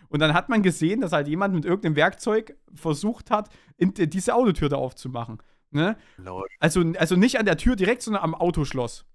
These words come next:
Speaker 1: So, und der
Speaker 2: Ja.
Speaker 1: hat's wahrscheinlich nicht hinbekommen. Und vor allem, ihr müsst euch überlegen, in meinem Auto war wirklich gar nichts. Also nichts. Man, man konnte
Speaker 2: Ja.
Speaker 1: nichts klauen. Da waren original, weil wir das vergessen haben rauszunehmen, noch Weintrauben drin, die wir zur Fahrt gegessen haben bis nach Prag.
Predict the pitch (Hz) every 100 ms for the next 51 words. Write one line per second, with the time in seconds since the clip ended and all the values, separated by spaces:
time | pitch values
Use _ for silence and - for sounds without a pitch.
0 | _ - 131 120 131 139 131 120 175 160
1 | 147 139 139 143 147 135 110 - - _
2 | - - 180 175 - 160 180 240 214 151
3 | 185 196 147 135 147 196 151 - - 170
4 | 165 147 135 - 220 254 226 151 139 151
5 | 262 269 175 - - 202 214 190 135 -
6 | - 160 165 202 254 - - _ 185 196
7 | 190 262 190 202 240 - - 185 190 170
8 | 151 - _ 151 147 151 220 320 302 -
9 | - _ - 233 269 254 233 214 202 233
10 | 269 285 175 190 196 185 175 175 202 254
11 | 170 160 220 - 175 170 160 139 143 208
12 | 208 143 131 139 - 127 127 _ _ 170
13 | 180 180 - 170 160 175 247 - 196 196
14 | 208 165 139 135 135 135 127 - 120